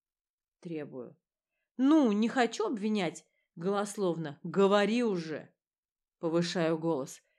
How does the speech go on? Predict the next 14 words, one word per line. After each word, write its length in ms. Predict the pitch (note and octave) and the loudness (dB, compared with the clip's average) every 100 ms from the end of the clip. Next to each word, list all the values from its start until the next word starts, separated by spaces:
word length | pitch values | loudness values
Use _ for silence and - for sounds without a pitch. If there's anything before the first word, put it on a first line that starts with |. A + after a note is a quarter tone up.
| _ | _
"А 140 | - F3 | -12 -2
то 160 | A3+ | 0
в 120 | G#3+ G#3 | 2 4
мышь 460 | A#3+ A#3+ F3 - | 6 6 6 0
превращу 600 | E3+ D#3+ E3 F3 E3+ D4 | -4 -2 0 0 -2 -2
и 80 | A3 | -2
будешь 320 | E3+ F#3 F#3 | -2 -4 -4
жить 180 | F#3+ - | -4 -6
в 60 | - | -6
клетке". 540 | G3+ D#3+ - B2 - _ _ _ _ _ _ _ _ _ _ _ _ _ | -4 -4 -6 -16 -18 _ _ _ _ _ _ _ _ _ _ _ _ _
"Я 420 | F#3 F#3 G3+ F3+ | -4 2 4 4
видел, 520 | F3+ A#3 A4 G#3 E3+ | 2 0 0 0 -2
как 340 | E3+ F#3+ F3+ F#3+ | -2 -4 -4 -6
ухажёр 460 | F3 G#3 G#3 F#4+ | -10 -8 -6 -6